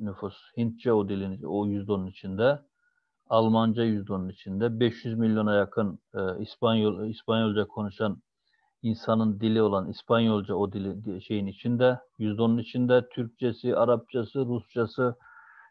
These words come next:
yani, e, bütün diğer i-, ne, ne aklınıza gelirse, Portekizcesi, Fransızcası, Almancası hala yüzde onun içinde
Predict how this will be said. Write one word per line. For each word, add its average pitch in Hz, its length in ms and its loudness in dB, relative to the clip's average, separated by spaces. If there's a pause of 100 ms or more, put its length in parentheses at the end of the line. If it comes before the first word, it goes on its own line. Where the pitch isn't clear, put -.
(120)
yani, 120 280 6
e, 110 480 2
bütün 120 380 -2
diğer 120 260 6
i-, 120 340 -4
ne, 123 380 0
ne 131 240 2
aklınıza 117 480 2
gelirse, 107 500 0
Portekizcesi, 117 800 -2 (100)
Fransızcası, 117 720 0
Almancası 117 920 2 (520)
hala 127 580 6
yüzde 123 440 0
onun 123 480 2
içinde 127 720 2